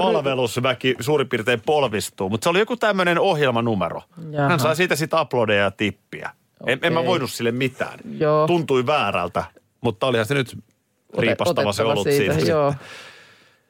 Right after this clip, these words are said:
Speaker 1: No, <clears throat> ehkä siinä iltapalan jälkeen mä aloin vähän miettiä, kun huomasin, että torakoita hyppii huoneessa.
Speaker 2: Aha.
Speaker 1: Et tää on ehkä ulkoisilta olem-, olemuksilta vähän hienompi kuin sisäisiltä.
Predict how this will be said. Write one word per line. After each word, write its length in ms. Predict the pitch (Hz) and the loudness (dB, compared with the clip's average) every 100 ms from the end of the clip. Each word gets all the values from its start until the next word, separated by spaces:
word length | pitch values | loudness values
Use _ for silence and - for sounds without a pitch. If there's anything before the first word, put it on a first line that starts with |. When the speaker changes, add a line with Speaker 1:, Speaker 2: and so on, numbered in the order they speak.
| _ - | _ -4
Speaker 1:
No, 240 | 180 254 185 - - | 0 2 0 -10 -16
<clears throat> 300 | - 180 135 | -4 -4 -2
ehkä 200 | 165 208 | -2 0
siinä 220 | 240 233 - - | 0 0 -4 -6
iltapalan 840 | - 269 - - 165 151 143 135 - _ _ _ _ - 143 | 0 0 0 -2 0 2 2 -2 -6 _ _ _ _ -16 -4
jälkeen 680 | 175 220 170 117 - 92 87 | 0 2 2 0 0 0 2
mä 100 | 95 | 0
aloin 260 | 95 98 98 | 2 2 2
vähän 300 | 110 110 98 | 0 0 2
miettiä, 540 | 110 95 - - 87 - | 2 0 -2 -4 -4 -4
kun 220 | - 92 95 | -4 -4 -2
huomasin, 340 | 110 107 92 107 | -2 0 0 -2
että 120 | - | 0
torakoita 540 | 123 107 87 - 73 - | 0 0 -2 -4 -6 -4
hyppii 420 | 113 - 107 107 - _ - | -6 -4 -6 -6 -8 _ -6
huoneessa. 540 | 85 69 58 - - - _ _ _ _ - | -4 -2 -6 -8 -10 -14 _ _ _ _ -8
Speaker 2:
Aha. 280 | 139 139 151 - | -2 0 0 -2
Speaker 1:
Et 220 | 101 - _ | -4 -6 _
tää 100 | 117 | -2
on 60 | 117 | -2
ehkä 200 | 110 131 | -2 0
ulkoisilta 480 | 131 113 101 101 92 | 0 0 -2 0 0
olem-, 200 | 95 - | 0 0
olemuksilta 600 | 101 90 87 - 92 95 | 0 0 -2 -2 -2 0
vähän 220 | 92 92 90 _ _ _ _ _ _ _ - | 0 -4 -6 _ _ _ _ _ _ _ -2
hienompi 340 | 92 80 - | -2 -2 -6
kuin 180 | - 78 - | -6 -6 -10
sisäisiltä. 600 | - 98 78 71 - - | -4 -2 -2 -8 -12 -16